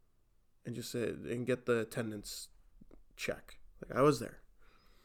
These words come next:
It's no, if you're going to be involved in a ministry, whether it be starting a ministry or serving in a ministry,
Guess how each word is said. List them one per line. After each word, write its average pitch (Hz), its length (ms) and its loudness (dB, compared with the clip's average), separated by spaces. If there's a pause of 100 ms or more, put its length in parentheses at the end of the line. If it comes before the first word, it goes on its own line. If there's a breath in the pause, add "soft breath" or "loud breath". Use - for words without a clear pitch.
(300 soft breath)
It's 127 260 0
no, 139 280 6
if 98 200 -4
you're 123 100 -4 (240)
going 151 340 10
to 135 180 6 (340)
be 143 160 6
involved 131 480 8
in 131 100 8
a 123 40 4
ministry, 117 320 -2
whether 107 200 0
it - 80 -6
be 92 60 -10
starting 104 520 -2
a 120 40 0
ministry 120 400 -2 (400 loud breath)
or - 300 -4
serving 113 480 -2
in 117 60 -2
a 113 60 -2
ministry, 107 400 -6